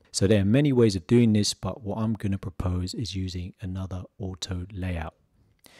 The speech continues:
All you have to d-, then do is do Shift A, and all you do from there is, let's have a gap of, or padding around of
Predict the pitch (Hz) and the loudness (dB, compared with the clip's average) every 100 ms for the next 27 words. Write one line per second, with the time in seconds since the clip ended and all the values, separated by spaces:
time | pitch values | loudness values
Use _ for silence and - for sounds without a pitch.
0 | - _ - 127 123 107 - 95 98 90 | -20 _ 2 6 6 4 0 -8 -10 -6
1 | 101 92 87 104 123 101 - 85 - 113 | -2 -2 -2 -2 -2 -6 -10 -8 -4 -2
2 | 95 - 117 143 139 _ _ _ _ _ | -2 -4 -2 -2 -4 _ _ _ _ _
3 | _ - - _ - - - _ - 92 | _ -20 -20 _ -20 -20 -20 _ -4 -2
4 | 92 92 92 - _ _ _ _ - 120 | -2 -4 -8 -14 _ _ _ _ 0 2
5 | 104 95 - 85 87 87 - 90 87 87 | 2 0 -4 -6 -4 -4 -4 -4 -6 -6
6 | 151 117 - 104 95 90 - 90 87 - | -2 0 0 -2 -2 -4 -6 -6 -6 -10
7 | - - 87 87 87 _ 92 - 120 120 | -16 -6 -4 -4 -6 _ -8 -2 0 0
8 | 101 90 85 | 0 -2 -4